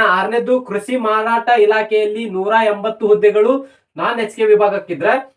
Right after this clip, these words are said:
ಎಚ್ ಕೆ ವಿಭಾಗ ಅಥವಾ ಕಲ್ಯಾಣ ಕರ್ನಾಟಕ ವಿಭಾಗಕ್ಕೆ ಯಾವುದೇ ರೀತಿಯಾದಂತಹ ಪೋಸ್ಟ್ಗಳನ್ನ ತೋರಿಸಿಲ್ಲ. ಇನ್ನ ಸೆವೆಂತ್ ಒನ್, ತಾಂತ್ರಿಕ ಶಿಕ್ಷಣ ಇಲಾಖೆಯಲ್ಲಿ ಐವತ್ತು ಹುದ್ದೆಗಳು ನಾನ್ ಎಚ್ ಕೆ ವಿಭಾಗಕ್ಕಿದ್ರೆ,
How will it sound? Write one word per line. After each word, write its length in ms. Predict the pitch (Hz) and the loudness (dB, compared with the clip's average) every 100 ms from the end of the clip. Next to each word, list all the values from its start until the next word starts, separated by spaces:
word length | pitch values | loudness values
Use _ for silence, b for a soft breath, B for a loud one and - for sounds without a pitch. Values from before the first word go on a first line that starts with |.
| _ - | _ -12
ಎಚ್ 200 | 165 233 | -10 0
ಕೆ 100 | 233 | 0
ವಿಭಾಗ 280 | 214 220 | 2 2
ಅಥವಾ 220 | 226 220 220 | 2 0 -2
ಕಲ್ಯಾಣ 360 | 180 202 220 | -2 0 0
ಕರ್ನಾಟಕ 420 | 214 208 208 208 | 0 0 0 0
ವಿಭಾಗಕ್ಕೆ 540 | 208 190 196 190 180 214 | -2 0 0 -2 -2 0
ಯಾವುದೇ 300 | 170 165 202 | 2 2 -2
ರೀತಿಯಾದಂತಹ 580 | 190 185 180 175 185 180 | -2 -4 -4 -4 -4 -4
ಪೋಸ್ಟ್ಗಳನ್ನ 540 | 175 170 170 175 190 269 - b _ - | -4 -6 -4 -4 -2 -2 -4 b _ -8
ತೋರಿಸಿಲ್ಲ. 520 | 170 175 165 170 - | -8 -4 -4 -4 -4
ಇನ್ನ 160 | 180 | -6
ಸೆವೆಂತ್ 360 | 208 202 233 247 | -2 0 -2 0
ಒನ್, 300 | 262 277 269 _ _ _ _ _ | 0 -2 -4 _ _ _ _ _
ತಾಂತ್ರಿಕ 460 | - 208 226 220 220 233 220 | -12 -10 -8 -8 -4 -4 -4
ಶಿಕ್ಷಣ 320 | 220 220 226 | -6 -4 0
ಇಲಾಖೆಯಲ್ಲಿ 920 | 214 202 214 208 214 208 208 240 247 B B | 2 2 0 2 4 4 0 -4 -6 B B
ಐವತ್ತು 400 | - 202 233 233 | -6 -2 -2 -4
ಹುದ್ದೆಗಳು 520 | 233 214 190 214 226 240 | -4 -4 -2 -2 -2 -2
ನಾನ್ 260 | 185 220 | -2 -2
ಎಚ್ 180 | 220 - | -4 -4
ಕೆ 80 | 220 | 2
ವಿಭಾಗಕ್ಕಿದ್ರೆ, 960 | 208 202 202 - 170 147 233 262 - | 4 4 2 -2 -6 0 0 -2 -10